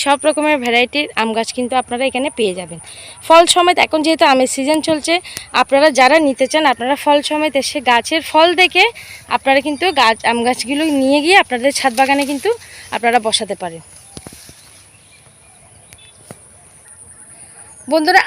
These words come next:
আপনারা অনেকে বলেন, উম, মালটা লেবু দেখানোর জন্য, ভিয়েতনামি যেটা মালটা লেবু আছে, এটা ভিয়েতনামি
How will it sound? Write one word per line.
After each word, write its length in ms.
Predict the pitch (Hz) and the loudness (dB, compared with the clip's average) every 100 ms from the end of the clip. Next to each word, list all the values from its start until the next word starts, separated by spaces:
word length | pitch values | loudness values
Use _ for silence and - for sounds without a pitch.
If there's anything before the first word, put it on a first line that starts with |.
| 285 | 2
আপনারা 240 | 262 302 349 | 2 4 6
অনেকে 260 | 294 302 349 285 | 4 2 -2 2
বলেন, 240 | 277 294 320 | 2 2 0
উম, 480 | 349 262 - 233 233 226 226 190 220 226 | -4 -10 -6 -4 -2 -2 -4 -6 -6 -2
মালটা 240 | 240 254 311 | -2 -2 -2
লেবু 160 | 311 302 262 | 0 0 -2
দেখানোর 280 | 262 294 269 | -2 -4 -2
জন্য, 120 | 285 269 | -4 -4
ভিয়েতনামি 460 | 240 269 285 294 294 233 | -4 -4 -2 -4 -2 -4
যেটা 180 | 240 277 | -2 -2
মালটা 300 | 247 214 254 | -4 -6 -6
লেবু 200 | 262 262 269 | -4 -2 -4
আছে, 120 | - | -4
এটা 100 | 302 269 | -6 -4
ভিয়েতনামি 320 | 330 349 359 | -4 -4 -4